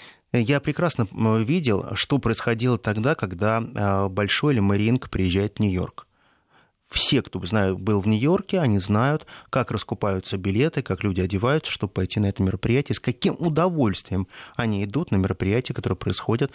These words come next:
нашими великими артистами. И у них нет почему-то пренебрежения. Они не говорят о том, что они идут смотреть русское искусство. Они, наоборот,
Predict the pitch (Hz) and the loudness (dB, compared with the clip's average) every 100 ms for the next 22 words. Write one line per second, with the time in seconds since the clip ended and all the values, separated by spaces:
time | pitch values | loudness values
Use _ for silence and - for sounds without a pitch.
0 | - - - 107 90 - 113 123 - - | -10 -16 0 2 2 2 0 0 -4 -14
1 | _ _ _ - 117 95 87 104 107 120 | _ _ _ 0 2 2 0 0 0 -2
2 | - 117 - 117 107 _ _ _ _ _ | -8 -18 -18 -20 -20 _ _ _ _ _
3 | _ _ _ _ _ _ 131 139 117 156 | _ _ _ _ _ _ 0 2 2 0
4 | 147 202 160 - - 120 95 - 101 101 | 2 0 0 -2 0 2 0 0 2 2
5 | 98 95 90 123 127 104 - _ 120 110 | 2 2 2 2 0 -4 -10 _ -2 0
6 | 110 107 107 110 95 - 151 - 104 98 | 0 2 2 2 -2 -4 -4 0 2 2
7 | 95 123 - 95 101 113 92 - - 127 | 2 -2 -2 -2 -2 -2 -6 -6 -6 -8
8 | - 110 - - 104 - - - 113 117 | -10 -20 -18 -14 -14 -16 -10 -4 0 2
9 | 117 139 135 - | 2 0 0 -4